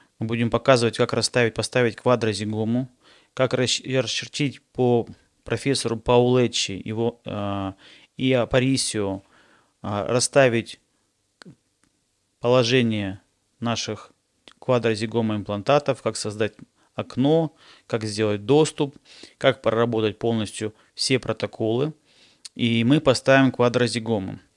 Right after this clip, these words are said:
Также мы рассмотрим вариант, а, по Вандерлиму по классификации наса ноль, наса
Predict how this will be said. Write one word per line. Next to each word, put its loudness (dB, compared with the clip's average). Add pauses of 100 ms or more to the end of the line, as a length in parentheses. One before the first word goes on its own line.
(360)
Также 6
мы 6
рассмотрим 2
вариант, 4 (1300)
а, 0
по 6
Вандерлиму 4 (680)
по 0
классификации 0
наса 2
ноль, 0 (200)
наса -2